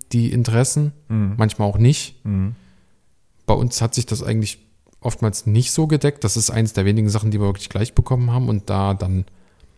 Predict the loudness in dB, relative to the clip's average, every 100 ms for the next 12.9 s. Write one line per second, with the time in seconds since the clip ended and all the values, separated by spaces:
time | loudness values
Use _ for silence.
0 | _ -6 -6 -2 -2 0 2 4 4 4
1 | 4 2 -2 -20 -20 -20 -20 -20 -20 _
2 | _ _ -8 -4 0 0 -2 -12 _ _
3 | _ -8 -6 -4 -4 -2 0 0 0 -4
4 | -6 -10 -10 -6 -4 -2 -2 -2 -4 -4
5 | -6 -6 -4 -2 -4 -4 -2 2 4 4
6 | 0 -8 -20 _ _ -12 0 0 2 0
7 | -2 -2 -4 -2 -2 -2 -4 -10 -6 -6
8 | -4 -2 -2 -2 -4 -4 -6 -8 -6 -4
9 | -2 -4 -4 -4 -6 -4 -2 -2 -2 0
10 | 2 0 0 2 2 2 0 0 -2 -2
11 | -4 -6 -4 -2 0 0 -2 -4 -4 -2
12 | -2 0 2 0 -4 -6 -4 -2